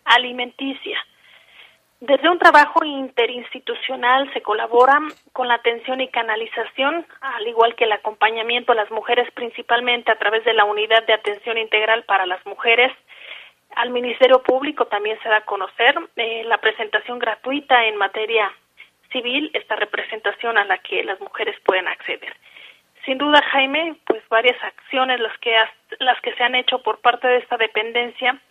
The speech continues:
aquí en el municipio de León, donde también se dio a conocer que desde el área laboral se atendieron a ciento cuarenta y un mujeres en búsqueda de empleo y se informó sobre proyectos de emprendimiento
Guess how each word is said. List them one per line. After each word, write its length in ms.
aquí 240
en 140
el 80
municipio 540
de 120
León, 380
donde 240
también 440
se 60
dio 140
a 60
conocer 520
que 100
desde 240
el 80
área 220
laboral 500
se 80
atendieron 540
a 140
ciento 260
cuarenta 320
y 80
un 60
mujeres 540
en 140
búsqueda 480
de 120
empleo 520
y 100
se 100
informó 640
sobre 260
proyectos 640
de 60
emprendimiento 800